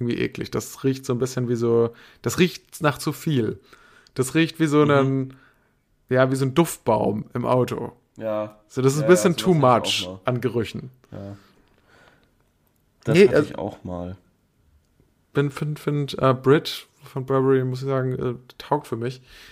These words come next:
Speaker 1: Ähm,
Speaker 2: Ich glaube,
Speaker 1: und
Speaker 2: Adam Driver macht auch dafür Werbung.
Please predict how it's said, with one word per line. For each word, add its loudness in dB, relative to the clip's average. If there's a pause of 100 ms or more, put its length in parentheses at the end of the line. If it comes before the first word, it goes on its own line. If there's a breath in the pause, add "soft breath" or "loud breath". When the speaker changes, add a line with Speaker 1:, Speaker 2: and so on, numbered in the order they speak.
(200 loud breath)
Speaker 1:
Ähm, 2 (120)
Speaker 2:
Ich -16
glaube, 6
Speaker 1:
und 0
Speaker 2:
Adam 0
Driver -2
macht -10
auch -12
dafür -8
Werbung. -8